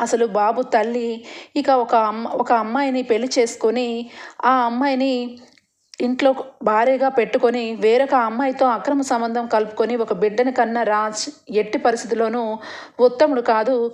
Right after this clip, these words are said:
కళ్యాణానికి అనర్హుడు అని చెప్పి నువ్వు మన ఇంటి కుటుంబ సభ్యులకి అర్థమయ్యే రీతిలో చెప్తే ఇక రాజ్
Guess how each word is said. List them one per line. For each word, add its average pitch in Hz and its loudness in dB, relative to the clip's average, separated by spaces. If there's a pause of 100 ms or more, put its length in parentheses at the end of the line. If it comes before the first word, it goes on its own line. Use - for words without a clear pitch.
కళ్యాణానికి 240 2 (100)
అనర్హుడు 247 0
అని 226 -2
చెప్పి 233 -2 (360)
నువ్వు 247 2 (440)
మన 254 2
ఇంటి 262 -2
కుటుంబ 285 0
సభ్యులకి 240 2
అర్థమయ్యే 254 0
రీతిలో 233 0
చెప్తే 233 0 (320)
ఇక 320 2
రాజ్ 233 2